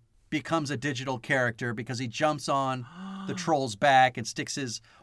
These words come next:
Speaker 1: wand up its nose, and it's kinda going crazy. And it all doesn't look very good. Then Ron manages to use Wingardium Leviosa,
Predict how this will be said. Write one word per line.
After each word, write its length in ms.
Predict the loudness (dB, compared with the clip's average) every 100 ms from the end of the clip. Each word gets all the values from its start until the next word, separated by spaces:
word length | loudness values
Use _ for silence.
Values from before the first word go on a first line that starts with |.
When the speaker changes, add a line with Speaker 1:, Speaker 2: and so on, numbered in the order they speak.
| -6
Speaker 1:
wand 400 | 2 2 2 0
up 180 | 0 -2
its 180 | -6
nose, 340 | -2 0 2 -2
and 80 | -6
it's 160 | -8
kinda 260 | -4 -2 -2
going 300 | -2 -2 -4
crazy. 600 | -2 -2 -2 -4 -4 -6 -10 _ -20 -10
And 160 | -4 -4
it 100 | -2
all 540 | 6 10 10 10 6 0 _ 2
doesn't 420 | 4 4 -2 -4
look 260 | -4 -4
very 260 | -4 -2 -2
good. 320 | -4 -6 -8 -14 _ -20 _ _
Then 640 | -6 2 4 4 2 -4 -10 _ _ _ _ _ _ _ _ _ _ _ -2
Ron 480 | 6 8 8 8
manages 560 | 6 2 2 -2 -4 -4
to 140 | -6 -4
use 480 | -2 0 -2 -6 -8
Wingardium 560 | -6 2 4 4 0 2
Leviosa, 960 | 2 2 2 2 2 0 2 2 0